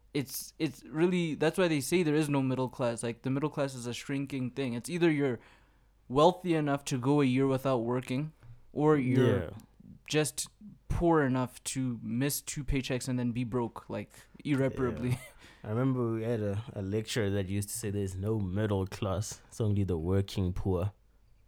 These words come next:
Speaker 1: Mm.
Speaker 2: And I was like, "Facts."
Speaker 1: I, I
Speaker 2: Yeah.
Speaker 1: gotta, I gotta agree with that. I gotta agree with that. Yeah, that's, it's deep, man. But anyways, um, I don't know.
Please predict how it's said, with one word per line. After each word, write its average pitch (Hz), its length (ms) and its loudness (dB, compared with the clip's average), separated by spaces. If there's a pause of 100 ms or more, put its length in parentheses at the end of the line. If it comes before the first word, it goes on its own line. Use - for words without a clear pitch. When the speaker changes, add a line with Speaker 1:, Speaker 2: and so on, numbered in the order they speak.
Speaker 1:
Mm. 143 1080 0
Speaker 2:
And 101 100 -2
I 92 80 -2
was 104 100 0
like, 92 300 -4
"Facts." - 540 -6
Speaker 1:
I, 131 80 0
I - 120 2
Speaker 2:
Yeah. 156 60 4
Speaker 1:
gotta, 165 280 6
I 135 60 4
gotta 143 200 0
agree 123 240 -4
with 117 200 -6
that. 95 220 -8 (360)
I 117 100 -6
gotta 127 180 -2
agree 107 220 -8
with 98 180 -14
that. - 240 -14 (600)
Yeah, 120 200 -8 (140)
that's, 127 320 -10
it's - 220 -12
deep, 120 280 -8
man. - 260 -8 (1080)
But 190 100 0
anyways, 151 580 2
um, 139 460 0 (920)
I 131 60 -2
don't 135 80 -2
know. 120 140 -4